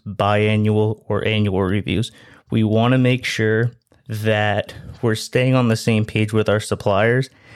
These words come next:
and that we're showing them that we care about their success and we want them to be competitive against their competition. And we want them to get more customers than just, just us. And we want to make sure that we're a customer who's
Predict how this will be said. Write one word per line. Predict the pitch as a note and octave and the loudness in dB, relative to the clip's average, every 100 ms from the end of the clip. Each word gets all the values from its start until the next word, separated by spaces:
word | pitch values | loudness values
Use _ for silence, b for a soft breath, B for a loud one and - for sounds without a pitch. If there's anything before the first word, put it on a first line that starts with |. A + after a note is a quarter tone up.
| B B | B B
and | A#2+ A#2 | 0 0
that | - | 0
we're | A2+ | -2
showing | - - A2+ A#2+ C3 C#3 | -2 0 2 2 2 2
them | D3 D3 - b b b A#2 | 0 -2 -8 b b b -2
that | A2+ G#2+ G#2+ | 0 0 0
we | A2 A2 | -2 -2
care | - - G#2+ A2 | -4 0 2 2
about | G#2+ G#2 G#2 | 2 0 0
their | G#2+ | 0
success | G#2+ A#2 - A#2 A#2 | 0 -6 0 0 0
and | - B2+ | -2 0
we | A2+ B2 | 2 2
want | B2 - G#2 | 2 0 -2
them | G#2+ A2 A2 | 0 2 0
to | - | -2
be | G#2 G2+ | -4 -4
competitive | - G#2 - F#2+ F2+ - A2 - B B B | -2 -4 0 -2 -2 -4 -6 -6 B B B
against | - A2 A2 G#2 G#2 | -4 0 -2 -2 0
their | G#2+ A2 | 2 0
competition. | - G2 G2 - - - - | 0 -2 -2 -4 -4 -4 -6
And | A1+ A2+ | -2 2
we | A2+ | 2
want | A#2+ B2 A2+ G#2 | 2 2 0 -2
them | A2+ A2 | 0 0
to | A2 G#2+ | 0 0
get | A2+ A2+ | 0 0
more | G#2+ A2+ A#2+ | 0 0 -2
customers | - G#2+ - G#2+ G#2+ G2+ | 0 -2 0 0 2 0
than | G#2+ G#2 | 0 2
just, | G2+ G#2 G#2+ - B2+ | 2 0 -2 -10 -4
just | G#2+ G#2+ - | -2 -2 -2
us. | - - - B B B - | -2 -4 -10 B B B -4
And | A2 G#2+ | -2 2
we | A#2+ | 2
want | C3+ C3+ | 2 2
to | A#2+ | 2
make | A#2 A2 | 2 0
sure | - A#2 G#2+ | -2 0 0
that | A2 A2 | 0 0
we're | A2 A2+ A#2 A2+ - | 0 2 2 0 -2
a | A2+ | -4
customer | A2 - B2 A#2 - A#2 A2 | -4 -4 -4 -2 -2 -2 -2
who's | G#2+ A2+ A2 G#2+ | -4 -4 -4 -4